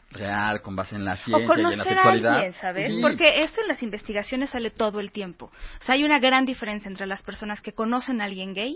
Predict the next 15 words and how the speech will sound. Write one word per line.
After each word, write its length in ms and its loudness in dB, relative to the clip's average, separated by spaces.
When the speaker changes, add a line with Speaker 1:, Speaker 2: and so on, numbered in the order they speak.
Speaker 2:
y 120 -12
que 120 -8
no. 200 -8
Las 200 0
que 120 2
no 160 4
conocen 380 2
o 80 2
creen 260 2
que 120 -8
no 100 -10
conocen 380 -10
a 20 -4
alguien 280 -6
gay 220 -4